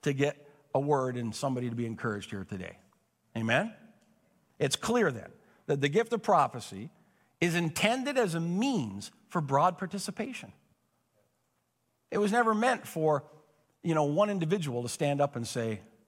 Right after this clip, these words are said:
"Thus saith the Lord." That's Old Testament prophecy. Does it happen in the New Testament? Yes, but rarely. What Paul's talking about is a gift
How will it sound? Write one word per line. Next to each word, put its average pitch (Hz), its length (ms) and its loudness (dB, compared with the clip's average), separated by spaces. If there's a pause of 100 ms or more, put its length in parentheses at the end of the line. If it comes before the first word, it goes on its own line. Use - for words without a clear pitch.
"Thus 123 280 0
saith 117 340 -6
the 117 60 -6
Lord." 139 340 -6 (1800)
That's 156 160 0
Old 208 200 0
Testament 107 380 -10
prophecy. 90 520 -12 (960)
Does 120 160 -2
it 120 80 -4
happen 151 280 2
in 175 60 -2
the 175 60 -2
New 180 80 -6
Testament? 202 420 -6
Yes, 208 280 -2
but - 180 -14
rarely. 165 360 -6 (2000)
What 131 200 -2
Paul's 240 300 0
talking 110 300 -4
about 107 280 -6
is 113 120 -10
a 113 60 -4
gift 135 500 -4